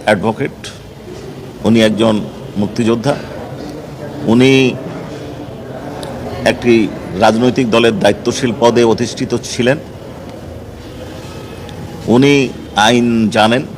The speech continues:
জানার পরেও ইচ্ছাকৃতভাবে আদালত অবমাননাকর বক্তব্য দিচ্ছেন।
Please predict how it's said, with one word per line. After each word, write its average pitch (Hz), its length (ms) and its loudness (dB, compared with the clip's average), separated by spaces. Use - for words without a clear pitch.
জানার 113 380 4
পরেও 117 300 2
ইচ্ছাকৃতভাবে 123 800 2
আদালত 120 440 6
অবমাননাকর 117 880 4
বক্তব্য 101 420 0
দিচ্ছেন। 110 360 -2